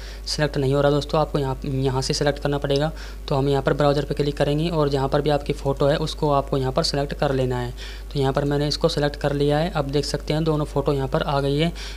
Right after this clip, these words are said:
अब दोस्तों यहाँ पर हमें इसका रेजोल्यूशन हमको थ्री हंड्रेड दे देना है। उसके बाद में आपको ओके पे क्लिक कर देना है। ओके पे क्लिक करने के बाद में दोस्तों ये थोड़ा सा प्रोसेसिंग लेगा। तो उसके बाद दोस्तों आपकी जो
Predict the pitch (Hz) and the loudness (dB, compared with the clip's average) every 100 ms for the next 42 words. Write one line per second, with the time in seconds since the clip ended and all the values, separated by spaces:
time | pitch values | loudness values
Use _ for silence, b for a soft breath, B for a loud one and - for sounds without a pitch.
0 | B 147 147 139 160 143 139 147 143 147 | B -2 0 0 0 0 2 0 0 0
1 | 147 - 143 139 143 147 139 131 139 165 | 0 0 2 2 0 0 -2 -2 0 2
2 | 170 - 139 139 135 143 131 - 143 147 | 2 0 0 2 2 2 0 -6 0 2
3 | 147 143 156 165 - 147 139 139 139 135 | 2 2 0 -2 -2 2 2 2 0 -2
4 | - 151 - 139 170 165 147 143 131 127 | 0 0 0 -2 0 -2 0 0 0 0
5 | 123 123 B B B 156 139 165 170 165 | -2 -4 B B B -4 2 2 2 0
6 | 160 156 151 151 147 143 143 147 143 156 | 2 2 0 0 2 2 4 2 2 2
7 | 151 - 143 139 151 151 147 143 151 143 | 0 2 2 2 0 0 0 0 -2 2
8 | 139 151 175 B B - 143 147 147 - | 2 2 0 B B -2 4 4 2 0
9 | 160 147 143 143 135 156 143 - 147 143 | 4 6 4 2 2 4 2 2 -2 0